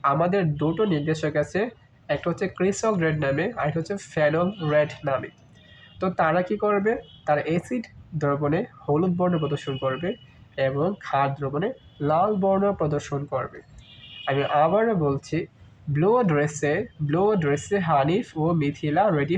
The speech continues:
হলো। এখানে ব্লো বলতে দুটো নির্দেশক, ব্রোমোথাইমল ব্লো এবং থাইমল ব্লো, এটি ক্ষার। এরা, এরা যদি আমি, এই, এই দুটো নির্দেশককে যদি আমি কোনো একটি অ্যাসিড দ্রবণে রাখি, তখন সে হলুদ বর্ণ দেখাবে।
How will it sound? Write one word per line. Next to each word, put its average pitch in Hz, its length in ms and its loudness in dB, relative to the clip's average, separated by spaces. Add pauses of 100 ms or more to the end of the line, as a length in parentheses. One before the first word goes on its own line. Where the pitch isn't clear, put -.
হলো। - 280 2 (800)
এখানে 151 300 0
ব্লো 160 280 2
বলতে 190 320 2 (440)
দুটো 220 140 2
নির্দেশক, 151 520 0 (260)
ব্রোমোথাইমল 156 680 2
ব্লো 135 200 -2 (380)
এবং 147 300 0
থাইমল 147 420 0
ব্লো, 139 300 -4 (200)
এটি 160 140 -2
ক্ষার। - 480 0 (560)
এরা, 208 380 4 (100)
এরা 165 240 2
যদি 196 220 2
আমি, 156 300 2
এই, 160 200 0
এই 208 120 2
দুটো 208 180 0
নির্দেশককে 170 520 0
যদি 160 180 -2
আমি 160 360 2 (480)
কোনো 185 180 2
একটি 196 180 -4
অ্যাসিড 180 400 0
দ্রবণে 180 320 2
রাখি, 147 460 0 (240)
তখন 160 200 0
সে 196 160 0
হলুদ 165 360 2
বর্ণ 170 200 2
দেখাবে। 165 420 0